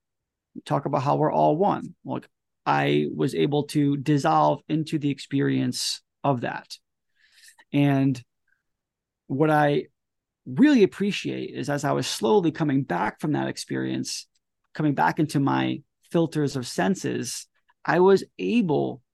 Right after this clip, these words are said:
to feel that connection with the people in the circle around me.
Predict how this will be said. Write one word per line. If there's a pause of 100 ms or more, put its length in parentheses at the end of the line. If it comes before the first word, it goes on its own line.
(400)
to
feel
that
connection (960)
with
the
people
in
the
circle
around
me.